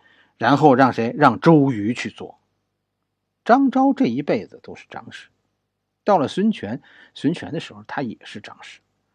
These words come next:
直到最后张昭隐退了，不再参政了，张昭才获得侯爵，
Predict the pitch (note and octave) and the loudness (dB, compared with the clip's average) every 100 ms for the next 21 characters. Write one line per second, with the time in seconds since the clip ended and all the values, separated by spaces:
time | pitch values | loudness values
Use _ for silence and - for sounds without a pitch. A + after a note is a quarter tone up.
0 | _ _ _ _ _ _ _ - B2+ G#3+ | _ _ _ _ _ _ _ -4 2 6
1 | A#3+ A#2 - A2+ - - _ _ G3 A3 | 6 6 0 -6 -6 -14 _ _ 0 2
2 | G#3+ G#3+ G3 G#2+ E2+ - A3 C#3 E2+ D2+ | 2 0 -2 -6 -12 -4 -2 -2 -4 -16
3 | A2 C3 A#3+ C#4 B2 - A#2 A#2 A2 - | -8 -4 2 2 2 -2 -6 -4 -6 -10
4 | _ _ _ D3 B2+ B2+ B2+ B2 - - | _ _ _ 4 4 4 4 2 0 -20
5 | _ - A2 G#2 - A2 F2+ G2 - G2 | _ -8 -8 -6 -6 -8 -8 -16 -14 -8
6 | A2 B2+ F#2 D#2 | -6 -6 -8 -18